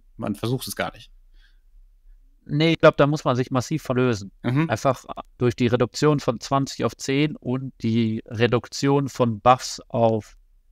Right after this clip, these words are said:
Speaker 2: Leader und nicht mehr auf Auren, wie es früher war. Du hast ja einen,
Speaker 1: Mhm.
Speaker 2: einen Marshal hingestellt, der hat allen drei, vier Units in sechs Zoll, einser Hit und einser Wound Rerolls gegeben. So
Speaker 1: Ja.
Speaker 2: mega gut war.
Speaker 1: Ja, ja.
Speaker 2: Das gibt's halt nicht mehr.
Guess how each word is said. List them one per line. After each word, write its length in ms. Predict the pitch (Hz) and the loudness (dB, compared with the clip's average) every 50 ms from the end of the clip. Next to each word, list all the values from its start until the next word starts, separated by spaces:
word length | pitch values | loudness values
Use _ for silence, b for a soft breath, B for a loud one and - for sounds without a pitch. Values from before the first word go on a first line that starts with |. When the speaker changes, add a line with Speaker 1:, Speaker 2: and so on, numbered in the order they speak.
| _ _ _ _ _ _ | _ _ _ _ _ _
Speaker 2:
Leader 500 | - 113 113 147 180 185 151 127 110 104 | -2 0 2 2 4 6 6 6 8 6
und 140 | 104 107 - | 4 2 0
nicht 160 | 123 120 - | -2 -2 0
mehr 100 | 120 113 | 0 0
auf 140 | 107 101 - | 0 0 -2
Auren, 500 | - - - 143 170 151 123 110 101 92 | 0 2 4 4 4 2 0 -2 -2 -2
wie 60 | 104 | -4
es 80 | 98 - | -4 -6
früher 320 | - - 135 139 135 110 | -4 -2 2 4 4 4
war. 200 | 101 98 95 - - | 2 -2 -6 -6 -4
Du 100 | - 104 | -2 -2
hast 140 | 101 - - | -2 0 0
ja 140 | 110 107 - | 0 2 4
einen, 420 | 110 113 117 113 110 104 101 - - - _ _ _ _ _ _ _ _ _ _ - | 4 4 4 2 0 -2 -6 -8 -14 -20 _ _ _ _ _ _ _ _ _ _ -6
Speaker 1:
Mhm. 180 | 123 120 113 | -4 -2 0
Speaker 2:
einen 360 | 135 131 117 113 110 110 110 110 - - _ _ _ _ _ _ _ - | 2 2 2 2 0 -2 -4 -6 -10 -20 _ _ _ _ _ _ _ 0
Marshal 400 | 127 127 135 151 151 - 123 117 | 4 6 6 6 4 2 0 -2
hingestellt, 460 | 139 143 127 120 - - 123 117 110 | -2 0 -2 -4 -2 0 0 0 2
der 80 | 117 | 0
hat 80 | 113 - | 0 2
allen 500 | - 131 139 147 143 131 127 131 123 - - _ | 2 2 2 2 0 -4 -6 -10 -12 -14 -14 _
drei, 360 | - 127 117 120 127 131 135 120 | -6 -2 2 2 2 2 0 -2
vier 240 | - - 139 131 | -4 -4 -2 -2
Units 360 | 123 120 131 139 135 123 - - | 0 -2 -2 -2 -2 -4 -4 -4
in 140 | 127 123 | -6 -2
sechs 320 | 117 123 123 - - - - | 0 0 0 0 -4 -6 -2
Zoll, 500 | - 123 127 127 127 131 127 123 - - - | 2 2 2 4 2 2 0 0 -2 -6 -6
einser 300 | - - 123 120 120 120 | -2 -2 0 2 2 0
Hit 180 | 107 139 - 127 | 0 0 0 0
und 80 | 117 | 0
einser 220 | - 117 110 110 104 | 2 2 2 2 0
Wound 180 | 135 180 - | 0 0 0
Rerolls 340 | 120 107 101 101 104 - - | 0 -2 -2 -2 -6 -10 -12
gegeben. 300 | - 104 - 117 - - - - _ _ - | -12 -8 -6 -6 -6 -6 -8 -20 _ _ -4
So 80 | 135 | 0
Speaker 1:
Ja. 80 | 123 135 | 2 4
Speaker 2:
mega 160 | 143 131 131 | 4 4 4
gut 260 | 107 - 139 139 - | 2 2 0 0 0
war. 100 | - 117 - - - _ _ _ - - | -2 -4 -4 -8 -16 _ _ _ -14 -10
Speaker 1:
Ja, 160 | 98 98 - - | -8 -8 -8 -6
ja. 120 | - 104 - - _ - _ _ | -8 -10 -10 -10 _ -20 _ _
Speaker 2:
Das 240 | - 131 - - - | -4 -4 -4 -2 -2
gibt's 240 | - - - - - | -2 -2 -2 -2 -4
halt 180 | - 98 - | -4 -4 -4
nicht 200 | - - - - | -6 -8 -6 -8
mehr. 180 | - 98 98 | -8 -8 -8